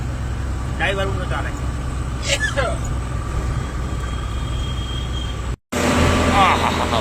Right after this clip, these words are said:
વાહ ભાઈ વાહ. આમાં કાંઈ ના ઘટે.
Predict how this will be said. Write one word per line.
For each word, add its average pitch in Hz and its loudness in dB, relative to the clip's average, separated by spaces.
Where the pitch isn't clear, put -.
વાહ 143 4
ભાઈ 123 -6
વાહ. 120 -2
આમાં 180 -4
કાંઈ 156 0
ના 143 -2
ઘટે. 131 -4